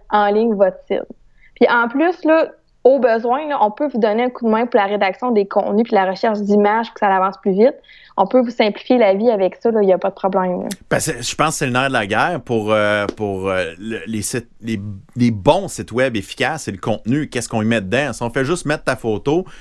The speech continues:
Speaker 2: euh, style carte d'affaires, mais version numérique, c'est un, ça sert un peu à rien. C'est qu'est-ce qu'on veut, c'est que les gens puissent trouver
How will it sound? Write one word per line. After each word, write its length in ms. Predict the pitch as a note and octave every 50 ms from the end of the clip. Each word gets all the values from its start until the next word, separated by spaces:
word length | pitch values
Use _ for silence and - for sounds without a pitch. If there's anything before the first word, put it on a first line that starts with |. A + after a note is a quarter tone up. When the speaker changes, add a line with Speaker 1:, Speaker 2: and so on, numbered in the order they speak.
| - - - -
Speaker 2:
euh, 60 | G#2 G#2+
style 320 | - - - F3 E3+ D3
carte 240 | - - B2+ A#2 A#2
d'affaires, 360 | A#2+ B2+ G#2+ - C#3 C#3 D#3+
mais 140 | E3 C3 A2+
version 380 | G#2+ A2+ A2 - - D3 D3 C#3+
numérique, 580 | C3 A#2+ A2+ G#2+ G2+ F#2+ F#2+ B2 D3 E3 - - - - - - - - - - - - - - - - - - - - - - - - - -
c'est 300 | - - - - - A#2
un, 340 | A2+ A2+ A2 G#2+ G#2 G2+ G2+
ça 340 | F#2 - - - - F#2+ F#2+
sert 300 | - - C3+ C#3 C#3+ B2+
un 100 | A#2 G#2+
peu 180 | F#2+ - C3 C#3
à 80 | B2 G2+
rien. 300 | F#2+ G#2 B2 C#3+ C#3 A2
C'est 160 | F#2 - A2
qu'est-ce 200 | G2 - A#2+ A2+ -
qu'on 180 | C3+ A#2+ A2
veut, 260 | G#2 G2+ B2+ D3+ E3 D#3+ - - - - -
c'est 180 | - - - A2
que 140 | - - A#2+
les 280 | A2+ A2+ A#2 A#2 A2+
gens 180 | G2+ A2 C#3 C#3
puissent 280 | - - B2+ C3 - -
trouver 420 | - - A2+ A#2 D3 D#3 C#3+ A2